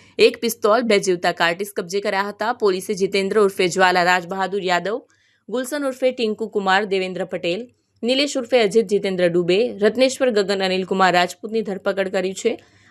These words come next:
આરોપીઓ થોડા સમય પહેલા જ અલગ અલગ ગંભીર ગુનાઓમાં જેલમાંથી છૂટીને બહાર આવ્યા હતા.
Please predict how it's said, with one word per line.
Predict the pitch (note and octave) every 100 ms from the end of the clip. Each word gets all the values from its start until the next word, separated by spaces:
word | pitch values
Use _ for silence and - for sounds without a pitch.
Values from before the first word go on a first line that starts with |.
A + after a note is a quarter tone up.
| -
આરોપીઓ | G#3 B3 C4+ D4+
થોડા | C#4+ B3+
સમય | B3+ B3+ C4
પહેલા | C4 A#3 A#3+
જ | A#3
અલગ | G#3 G3
અલગ | G#3 G#3
ગંભીર | F#3+ F#3+ F#3
ગુનાઓમાં | F#3 F3+ F#3 A3 A3
જેલમાંથી | G3 F3+ F3+ F3+ A#3+
છૂટીને | G#3 G#3 F#3+
બહાર | F3 F3+ F#3
આવ્યા | F#3 G3
હતા. | G3+ A3